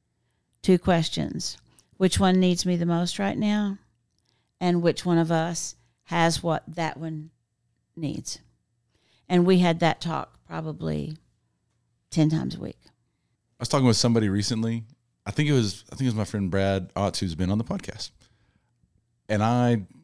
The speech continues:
Speaker 2: just commented to him, I, I don't, I think we're just talking about kids getting ready to go back to school and what's going on. He asked me a question. My answer was like, "I, I liked it, the places that I went, because when I was a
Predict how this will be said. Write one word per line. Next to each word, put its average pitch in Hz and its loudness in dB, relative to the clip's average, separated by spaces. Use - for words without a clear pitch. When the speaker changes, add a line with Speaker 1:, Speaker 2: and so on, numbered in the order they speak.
Speaker 2:
just - 0
commented 107 4
to 104 2
him, 95 0
I, 87 -2
I 107 2
don't, 101 -2
I - -12
think 110 0
we're 95 0
just - -8
talking 92 -2
about 82 -6
kids - -8
getting 87 -4
ready 80 -6
to 85 -6
go 80 -6
back 80 -8
to - -12
school 80 -6
and 78 -10
what's - -18
going 71 -8
on. 67 -10
He 107 2
asked 101 0
me 107 2
a - 2
question. 95 0
My 92 2
answer 101 2
was 87 0
like, 85 -4
"I, 107 0
I 101 -2
liked 113 0
it, 110 -4
the - -8
places 107 0
that 104 0
I 95 2
went, 117 0
because 98 -2
when 95 -6
I 101 2
was 104 2
a 85 -2